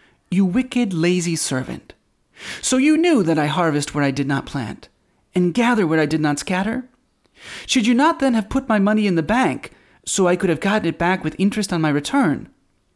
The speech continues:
Now then, take the talent from him and give it to the one with ten. For to everyone who has, more will be given, and he will grow rich. But from the one who has not, even what he has will be taken away.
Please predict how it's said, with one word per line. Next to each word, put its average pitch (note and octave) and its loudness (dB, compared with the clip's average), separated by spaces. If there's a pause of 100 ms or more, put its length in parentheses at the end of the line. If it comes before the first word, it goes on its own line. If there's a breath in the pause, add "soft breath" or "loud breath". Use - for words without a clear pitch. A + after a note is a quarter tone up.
(440 soft breath)
Now A3 4
then, B2+ -6 (580 soft breath)
take C#4+ -2
the D#4+ 0
talent C4 0
from B3 -2
him C#3+ -2 (100)
and D#3+ 0
give A#3+ 0
it D4 -2
to A#3+ -6
the G3+ 0
one D3 0
with C#3 -4
ten. - -8 (640 loud breath)
For A3+ -2
to G#3 0
everyone D4+ 2
who G#3+ 0
has, F3+ 0
more G3+ 2
will G#3+ 0
be F#3+ 0
given, E3 -4
and C#3 -8
he D3 -4
will C#3+ 0
grow D#3+ 2
rich. - -4 (840 loud breath)
But G3+ 2
from G3+ 0
the G3 0
one A#3+ 2
who A3 2
has F3 2
not, B3+ 0 (400 soft breath)
even D4 2
what D4 0
he C4+ 0
has D3 -2
will D3+ -2
be D3 0
taken C3 -4
away. C3 0